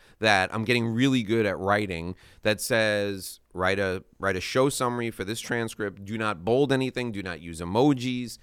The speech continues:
And you put in that command prompt, and you can put in up to fifteen hundred words at a time. Our videos, thirty-minute video, averages four thousand words.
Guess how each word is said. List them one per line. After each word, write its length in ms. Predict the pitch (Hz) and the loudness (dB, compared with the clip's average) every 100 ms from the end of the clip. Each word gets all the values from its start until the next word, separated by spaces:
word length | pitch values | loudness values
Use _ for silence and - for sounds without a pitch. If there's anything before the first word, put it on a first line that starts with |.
| _ _ _ _ _ | _ _ _ _ _
And 560 | - 127 123 120 120 110 | 0 2 4 2 0 -4
you 100 | - | -8
put 160 | 107 139 | 2 4
in 80 | 160 | 4
that 140 | 170 | 2
command 360 | 160 156 139 127 | 2 0 0 0
prompt, 320 | 110 107 98 - | -2 -4 -6 -6
and 180 | 127 | -4
you 140 | 135 170 | -2 -2
can 200 | - 160 | -4 0
put 200 | 156 147 | 0 2
in 300 | 135 127 117 - - - | 0 -2 -6 -14 -20 0
up 160 | 151 - | 2 2
to 120 | 165 | -2
fifteen 520 | - 160 - - 147 | 0 -2 -2 -2 -2
hundred 300 | 139 135 131 | 0 0 0
words 360 | 117 110 113 104 | 0 2 2 0
at 100 | 101 | -4
a 40 | |
time. 360 | 101 107 76 73 - | -4 -8 -8 -12 0
Our 240 | 107 127 | 4 4
videos, 580 | 120 123 139 113 101 101 | 4 0 0 2 0 0
thirty-minute 440 | - 123 127 127 98 | 0 0 0 -2 -2
video, 340 | 104 104 101 | -2 0 -2
averages 460 | - 101 104 95 90 | -2 -2 -2 -6 -6
four 200 | 107 101 | -6 -4
thousand 340 | 95 92 90 | -4 -6 -6
words. 340 | 78 - - | -10 -14 -16